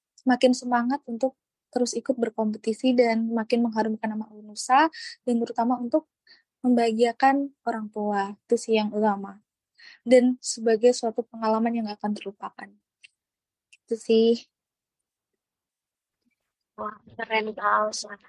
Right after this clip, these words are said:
Speaker 2: Kemudian ini, Kak, eh, apa keuntungannya, Kak, eh, dari kita membaca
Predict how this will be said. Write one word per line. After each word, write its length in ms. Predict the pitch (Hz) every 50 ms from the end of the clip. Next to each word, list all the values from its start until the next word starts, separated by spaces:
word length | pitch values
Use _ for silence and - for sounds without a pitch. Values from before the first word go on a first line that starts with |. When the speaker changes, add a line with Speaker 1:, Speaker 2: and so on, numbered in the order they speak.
| - _ _ _ _ _ -
Speaker 2:
Kemudian 420 | 247 233 226 233 247 240 240 247 247 _ -
ini, 160 | 240 240 247 240
Kak, 200 | - 233 - - _ -
eh, 240 | 214 196 190 196 - - 208 -
apa 160 | 254 247 _
keuntungannya, 800 | - - - 240 233 - 240 233 240 226 220 214 202 196 196 -
Kak, 200 | - 190 - - _ _ _ _ _ - -
eh, 460 | 202 202 202 202 202 202 196 196 202 202 190
dari 180 | 208 202 196 208
kita 400 | - - - _ - 202 196 208
membaca 460 | 202 202 196 196 190 190 - -